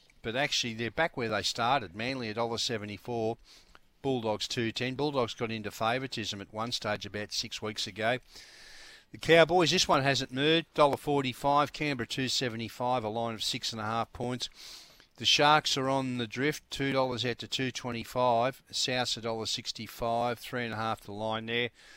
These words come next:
The Dolphins now, when we put this market up the day the draw was announced, they were four dollars and the line was fourteen and a half. Well, they're out the gate now, six fifty.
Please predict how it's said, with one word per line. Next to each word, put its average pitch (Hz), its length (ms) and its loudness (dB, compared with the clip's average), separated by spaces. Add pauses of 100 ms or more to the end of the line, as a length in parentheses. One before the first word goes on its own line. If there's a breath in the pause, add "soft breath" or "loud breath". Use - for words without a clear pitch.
(560 soft breath)
The 117 100 -4
Dolphins 143 540 8
now, 135 180 2
when 139 160 2
we 151 100 2
put - 220 -8
this 123 180 -4
market 131 340 2
up 120 180 0
the 110 100 -10
day 123 220 4
the 107 100 -4
draw 113 260 -2
was 123 220 -4
announced, 110 340 -4
they 113 100 0
were 110 100 -2
four 123 320 -2
dollars 117 440 0
and 110 220 -6
the 104 80 -2
line 113 300 -2
was 104 120 -6
fourteen 110 520 -4
and 101 120 -6
a 98 60 -4
half. 110 380 -4
Well, 98 140 -6
they're 113 160 -2
out 120 100 -2
the 101 100 -10
gate 110 300 -2
now, 110 260 -6
six - 320 -2
fifty. 131 560 -8